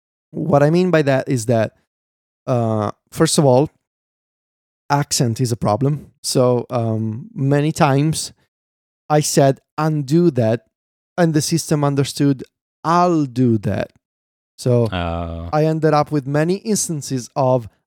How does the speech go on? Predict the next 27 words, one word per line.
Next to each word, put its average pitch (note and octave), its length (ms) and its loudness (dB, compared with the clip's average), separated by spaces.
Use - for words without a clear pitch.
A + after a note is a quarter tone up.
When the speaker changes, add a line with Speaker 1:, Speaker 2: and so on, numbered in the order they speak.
Speaker 1:
"I'll D#3+ 200 2
do D3+ 300 2
that" A#2 300 -6
in C#3 140 0
my A#2 120 2
notes. - 480 -6
Um, C3+ 800 2
initially, G3 640 0
also, F3 500 -2
I C#3+ 140 -2
w-, D3 240 -2
I D3 140 -2
w-, D3 280 0
I D#3 140 -2
kn-, D3+ 240 -4
when D3 180 0
I D3 60 -2
t-, C#3+ 160 -10
started F3+ 300 -4
testing E3+ 300 -4
voice C#3 160 0
control, C3+ 380 -2
I C#3 80 0
noticed B2+ 400 0
that B2 300 0
it F3+ 200 6
would D#3 400 0